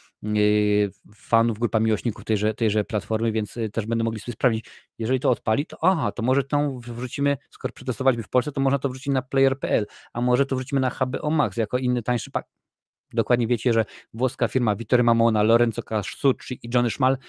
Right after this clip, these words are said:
musi się zgadzać. No a u nich oczywiście tak to jest. Już patrzę, co, y, co piszecie. Mm, mm,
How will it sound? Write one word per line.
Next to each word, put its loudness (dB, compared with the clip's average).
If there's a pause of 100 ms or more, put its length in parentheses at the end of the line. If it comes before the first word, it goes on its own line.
(180)
musi 2
się -2
zgadzać. 0 (680)
No 0
a 2
u 4
nich 0
oczywiście -4
tak -6
to -6
jest. -6
Już -8
patrzę, -4
co, -4
y, -4
co -8
piszecie. -6 (340)
Mm, -4 (1120)
mm, -4